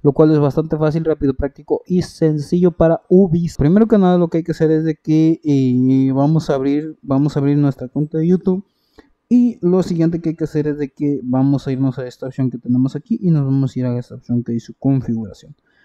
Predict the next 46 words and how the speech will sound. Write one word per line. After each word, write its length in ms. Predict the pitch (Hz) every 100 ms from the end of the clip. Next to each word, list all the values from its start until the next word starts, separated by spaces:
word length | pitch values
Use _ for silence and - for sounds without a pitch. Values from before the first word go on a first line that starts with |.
| _ _ _ -
Aquí 200 | 127 170
en 100 | 170
configuración 580 | 185 170 175 160 156 175
nos 120 | 160
vamos 320 | 156 160 151
a 100 | 151
ir 140 | 143 143
a 140 | 143
esta 160 | - 147
opción 260 | - 143
que 80 | 143
dice 220 | 139 147 -
apps 240 | 139 -
conectadas, 760 | - 143 147 147 190 160 165 -
que 120 | 143
es 120 | 131
esta 240 | 135 - 151
de 80 |
aquí, 220 | 151 190 180
apps 300 | 143 - -
conectadas. 720 | - 139 143 196 175 156 - _ _ _ _ _ -
Y 80 | 214
vamos 300 | 214 196 175
a 60 |
bajar 220 | 156 131 120
hasta 160 | -
acá, 100 | 156
hasta 160 | 127 165
abajo, 320 | 175 156 175
y 120 | 185 185
nos 160 | 156
vamos 340 | 147 151 143 127
a 80 |
ir 160 | 120 143
hasta 300 | - 135 -
abajo 260 | 110 104 123
del 120 | 131
todo 260 | - 143 156
y 100 | 170
nos 120 | 143
vamos 300 | 135 139 131
a 40 | 127
ir 80 |
aquí 220 | 120 - 117
cuenta 360 | 120 117 113
Ubisoft. 540 | 113 110 104 - -